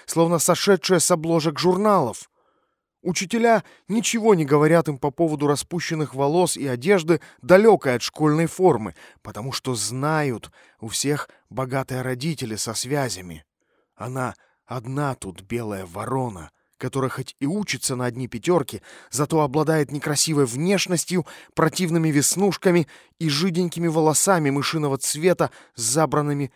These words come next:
в крысиный хвостик. Пусть мама и называет её "своей красавицей", но она-то прекрасно знает, что никакая она не красавица,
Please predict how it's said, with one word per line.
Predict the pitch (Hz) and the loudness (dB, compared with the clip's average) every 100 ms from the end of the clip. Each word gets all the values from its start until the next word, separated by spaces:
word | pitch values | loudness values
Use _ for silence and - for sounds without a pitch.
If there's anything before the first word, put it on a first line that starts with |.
| _ | _
в | - | -18
крысиный | - 147 143 - 143 127 | -8 -4 -2 -4 -4 -6
хвостик. | 123 131 131 98 - - - - _ _ _ _ _ _ _ _ _ | -8 -6 -6 -6 -8 -16 -20 -20 _ _ _ _ _ _ _ _ _
Пусть | 233 220 - | -4 -2 0
мама | 196 190 170 | 0 2 2
и | |
называет | 165 139 151 214 175 147 | 2 0 2 4 2 0
её | 151 160 131 _ - | 0 2 0 _ -10
"своей | - 139 160 170 160 | -4 2 4 4 2
красавицей", | 165 135 - - 180 185 143 - - 101 - _ - _ _ - | -2 -4 -2 2 4 4 2 -2 -4 -6 -14 _ -20 _ _ -10
но | 110 | -6
она-то | 123 131 120 | -4 -4 -6
прекрасно | 98 117 - 127 131 - 120 | -8 -12 -10 -6 -6 -6 -8
знает, | 110 120 143 147 120 - _ | -8 -6 -4 -4 -6 -10 _
что | - - | -10 -8
никакая | 117 120 - - 135 113 113 | -10 -10 -12 -8 -6 -6 -6
она | - 120 117 | -8 -10 -10
не | 117 | -10
красавица, | - 110 - - 156 120 117 - | -10 -4 -2 2 0 0 -4 -6